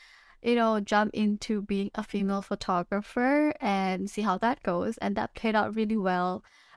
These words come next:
I started out, um, <laughs> I, I remember I started out just thirty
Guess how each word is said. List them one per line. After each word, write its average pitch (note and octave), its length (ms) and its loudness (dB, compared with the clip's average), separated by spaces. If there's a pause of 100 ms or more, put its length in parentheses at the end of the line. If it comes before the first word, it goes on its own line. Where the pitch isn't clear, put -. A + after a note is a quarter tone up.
(140)
I F#3 120 2
started F#3 360 0
out, F3+ 400 0
um, F3 520 -2 (220)
<laughs> - 260 -20
I, A3 400 2
I A3 200 0
remember A3+ 540 2
I F#3+ 140 4
started G3 260 2
out F#3+ 180 0
just F#3+ 220 -4
thirty G3+ 380 0